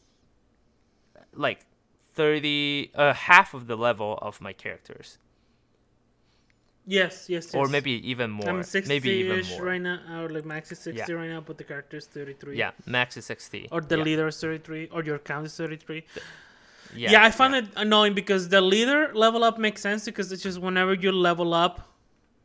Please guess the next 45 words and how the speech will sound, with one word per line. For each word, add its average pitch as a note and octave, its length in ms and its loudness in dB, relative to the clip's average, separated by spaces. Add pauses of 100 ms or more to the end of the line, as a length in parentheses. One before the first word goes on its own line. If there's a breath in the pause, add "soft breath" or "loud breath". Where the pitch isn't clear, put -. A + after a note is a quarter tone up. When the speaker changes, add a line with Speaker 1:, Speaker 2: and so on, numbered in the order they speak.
(140)
Speaker 2:
the, E3+ 380 2
the D#3+ 100 2
Speaker 1:
Mm-hmm. G#2+ 80 -8
Speaker 2:
count, F3 360 -2 (120)
then E3 220 0
he, E3 280 -6 (100)
that's D#3+ 280 -2
his - 140 -10
Speaker 1:
Mm-hmm. D#3+ 100 -8
Speaker 2:
level, C3 340 -6
or D3 120 -12
that's D3+ 180 -8
the E3 60 -4
level. C#3 460 -8 (360)
Speaker 1:
Mm-hmm. G#2 280 -16
Speaker 2:
Uh, C3+ 420 -16 (360)
Speaker 1:
Yeah. G#2 200 -12 (200)
Speaker 2:
that G3+ 140 6
Speaker 1:
So - 40 0
Speaker 2:
should A#3+ 60 0
be C#3 60 4
Speaker 1:
that's G#3 100 4
Speaker 2:
the A#3 60 10
Speaker 1:
your A3 80 10
Speaker 2:
level G#3+ 200 10
of F#3+ 80 6
Speaker 1:
account C#3+ 180 8
Speaker 2:
everyone. E3 460 2
Speaker 1:
level. - 80 -20 (220 soft breath)
Speaker 2:
So, F#3 120 0
like, F3+ 340 2
technically F#3+ 480 -2
Speaker 1:
Yeah. F3+ 120 2
Speaker 2:
right F3 80 2
now, E3+ 240 4
everyone E3+ 460 -2
in D#3+ 80 -6
my D3+ 100 -6
team, D#3 380 -10
their D#3 140 0
max D3+ 280 -6
level D3+ 220 -6
could C#3+ 180 -14
be C#3+ 100 -10
thirty-three. C#3 640 -10